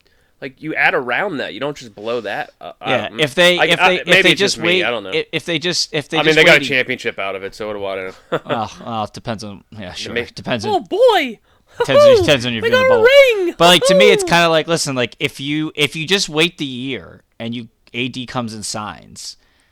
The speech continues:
Speaker 2: uh, like, LeBron gets another year to, 'cause they, they were playing well. Like, LeBron was playing well with those young guys. You know what I mean? Then he got hurt, and they went on a little bit of a losing streak.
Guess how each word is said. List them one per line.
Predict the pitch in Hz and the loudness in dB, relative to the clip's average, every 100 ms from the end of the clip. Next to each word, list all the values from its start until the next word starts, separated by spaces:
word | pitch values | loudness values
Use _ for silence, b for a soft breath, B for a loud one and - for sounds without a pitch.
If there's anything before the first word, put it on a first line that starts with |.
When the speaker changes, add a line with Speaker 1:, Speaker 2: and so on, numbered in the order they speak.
| _ _ - | _ _ -6
Speaker 2:
uh, | 123 117 107 98 95 _ _ _ _ | -2 0 -2 -6 -12 _ _ _ _
like, | 127 127 117 | -4 -4 -4
LeBron | - 123 120 127 143 | -6 -6 0 2 2
gets | 139 - | -2 -4
another | 135 131 143 | -4 -4 -4
year | 120 113 113 | -6 -6 -6
to, | 117 131 | -8 -8
'cause | - 175 | -2 2
they, | 202 277 | 4 4
they | 202 277 | 2 0
were | 311 | -2
playing | - 247 254 226 | -2 0 0 -2
well. | 233 277 | 0 2
Like, | 151 139 | 2 0
LeBron | 127 156 | 0 2
was | 196 - | 2 0
playing | 202 175 | -4 0
well | 185 | 0
with | 233 | 0
those | 143 110 | -4 -4
young | 113 104 | -4 -6
guys. | 101 95 92 95 117 | -8 -8 -10 -10 -8
You | |
know | 120 | -8
what | |
I | 123 | -6
mean? | 135 | -6
Then | 127 | -4
he | 131 | -4
got | 123 107 | -4 -4
hurt, | 123 139 98 | -6 -6 -6
and | 120 | -6
they | 113 | -6
went | 113 113 | -6 -6
on | |
a | 113 | -6
little | 117 | -6
bit | 110 | -8
of | 101 | -10
a | |
losing | 95 101 127 151 | -10 -10 -10 -10
streak. | - 165 170 175 | -12 -10 -10 -10